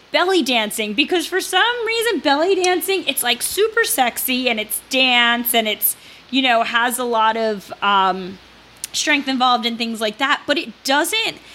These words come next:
have that stigma of, like, being like, "Oh, that's, that's, you know, that's reserved for, like, strippers or that's shameful," or anything like that. So I'm like,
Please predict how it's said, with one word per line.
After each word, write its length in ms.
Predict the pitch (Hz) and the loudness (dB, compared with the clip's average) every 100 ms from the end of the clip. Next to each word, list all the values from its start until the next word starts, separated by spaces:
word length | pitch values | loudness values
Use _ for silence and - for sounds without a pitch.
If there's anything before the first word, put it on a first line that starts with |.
| - | -16
have 240 | - 311 285 | -4 -2 0
that 220 | 254 233 | -2 -2
stigma 800 | - - 262 277 254 233 202 190 - | -6 -4 -2 0 2 2 2 0 0
of, 200 | 214 202 | -2 2
like, 460 | 214 196 190 - - - - - - - | 2 2 0 -4 -14 -20 -20 -20 -8 0
being 420 | 269 247 233 226 | 2 4 2 2
like, 280 | 196 170 - | 0 -2 -6
"Oh, 280 | 214 196 170 | -10 -8 -6
that's, 840 | 180 180 175 - - - - - - - - - | 0 0 2 0 0 -2 -4 -6 -10 -12 -20 -8
that's, 600 | 175 196 190 - - - | 0 2 2 -2 -4 -2
you 140 | 226 | 0
know, 320 | 208 190 185 175 | 2 2 2 -4
that's 400 | 165 208 196 - | -2 -2 0 -2
reserved 340 | 220 220 214 | 0 0 0
for, 120 | 214 | -4
like, 180 | 175 165 | -8 -2
strippers 760 | - - 196 - 185 170 165 - | 0 0 -4 -4 -2 -2 -4 -4
or 360 | 180 185 180 | -2 0 0
that's 240 | 180 185 - | 0 2 2
shameful," 460 | - 202 196 196 196 | 2 0 -2 -2 0
or 120 | 185 | 2
anything 300 | 202 247 285 | 2 0 0
like 180 | 320 320 | -2 -2
that. 240 | 453 415 415 | 0 -2 -4
So 160 | 349 | -6
I'm 80 | 339 | -4
like, 160 | 320 | -6